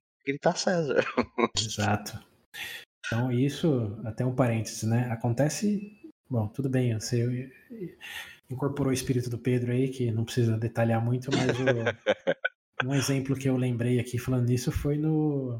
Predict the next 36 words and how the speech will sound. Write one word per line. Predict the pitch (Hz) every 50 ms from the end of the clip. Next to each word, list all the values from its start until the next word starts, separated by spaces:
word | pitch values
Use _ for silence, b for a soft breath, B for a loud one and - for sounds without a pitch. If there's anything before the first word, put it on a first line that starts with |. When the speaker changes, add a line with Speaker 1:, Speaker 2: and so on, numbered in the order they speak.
| 117 120
Speaker 2:
bom, | 110 110 107
escrevendo | - - - 113 110 113 117 117 117 117
isso | 117 117 117 - -
foi | - - 135
nos | 135 127
Estados | - - 135 139 139 143
Unidos, | 143 131 123 120 - 110 110
os | 113 107
republicanos | 107 113 - 127 120 120 120 - - 123 127 123 123
voltando | 123 123 131 127 127 - - 131 131 139 139 - - _
contra | - 147 143 151 156 156 - 165 165 165 - _ _
aumentar | 127 127 127 127 123 - 127 127
os | 123 120
benefícios | 131 127 123 117 - - 120 - - -
pros | - - 123 113
veteranos | 123 117 - 127 117 117 117 110 110 104 104
lá. | 101 98 - _ _ _ _ _ _ _ _ _ _ -
Speaker 1:
Hum. | 78 78 78 76 73 71 - _ _ _
Speaker 2:
Que | - - 123 123
os | 120 113
republicanos | 127 123 143 135 135 135 131 - 135 131 143 147 143 -
são | - 143 143
os | 147 143
que | - 156
apoiam | 139 - - 131 120 127 127 123 123
a | 117
guerra, | 113 123 127 139 135 - 160 151 - - - -
é, | - 117
Speaker 1:
Sim. | 113 113 101 85 73 69 - - _ _ _ _
Speaker 2:
que | - -
querem | 117 - 117 113 120 117
sempre | - - 123 120 117 - 123
mais | 117 117 117 110
orçamento | 117 - - - 110 113 117 110 - - -
pro | - -
Pentágono. | - 131 131 131 117 117 123 131 131 139 135